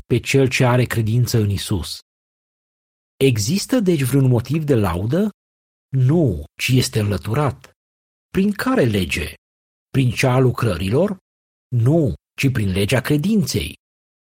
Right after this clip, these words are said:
Căci noi considerăm că un om este declarat drept prin credință, nu datorită lucrărilor legii. Sau este el numai Dumnezeul iudeilor? Nu este și Dumnezeul oamenilor din națiuni?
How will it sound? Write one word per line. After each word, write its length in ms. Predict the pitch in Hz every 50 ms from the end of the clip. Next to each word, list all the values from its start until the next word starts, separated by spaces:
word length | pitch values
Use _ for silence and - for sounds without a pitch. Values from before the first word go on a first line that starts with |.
| _ _ _ _ _
Căci 280 | - 139 131 131 - 113
noi 200 | 120 147 185 190
considerăm 720 | - - 190 165 - - 143 131 131 117 127 139 156 156
că 140 | - - 147
un 180 | 143 131 123
om 160 | 123 147 156 156
este 240 | 143 127 - 156
declarat 500 | 143 131 131 127 - 117 120 135 143 123
drept 320 | 113 107 120 127 143 143 -
prin 160 | - 139 143
credință, 800 | 135 - 143 147 139 160 185 202 175 131 - - 95 78 76 - _ _ _ -
nu 160 | 123 131 180 220
datorită 560 | 202 202 165 - 147 127 123 127 127 131 135
lucrărilor 640 | 120 123 123 - 123 131 123 113 104 110 107 95 101
legii. 500 | 104 110 104 90 76 - - 73 69 - _ _ _ _ _ _ _ _ _ _ _ _ _ _ _ _ _ _ _ _
Sau 300 | - - - 131 113 101
este 360 | 104 117 156 175 - - 220
el 240 | 196 175 180 160 143
numai 320 | 131 131 135 143 156 160
Dumnezeul 580 | 147 147 143 139 131 110 98 92 113 123 139 143
iudeilor? 720 | 147 147 131 107 110 95 82 85 90 95 107 131 165 185 180 _ _ _ _ _ _ _ _ _ _ _ _ _ _ -
Nu 200 | 113 120 123 135
este 360 | 160 170 160 - - - 170 156
și 200 | 135 - 143 139
Dumnezeul 580 | 135 135 135 135 127 113 98 131 131 127 127
oamenilor 540 | 123 123 123 123 127 123 123 123 120 127 113
din 140 | 98 107 107
națiuni? 640 | 113 104 95 - - - 90 92 110 156 185 196